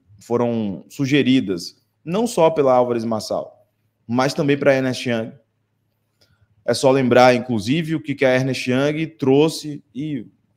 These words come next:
deixa eu ver se eu consigo aqui, é, trazer sobre isso. É, deixa eu ser, deixa eu só selecionar essa parte aqui.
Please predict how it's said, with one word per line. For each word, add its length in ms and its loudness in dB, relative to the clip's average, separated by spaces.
deixa 240 -12
eu 40 -8
ver 100 -6
se 80 -12
eu 40 -16
consigo 320 -8
aqui, 360 -6
é, 1080 -2
trazer 360 0
sobre 320 -4
isso. 440 -6
É, 720 2
deixa 180 -14
eu 40 -10
ser, 280 -8
deixa 220 -12
eu 220 -2
só 160 -10
selecionar 540 -4
essa 160 -8
parte 340 -8
aqui. 420 -8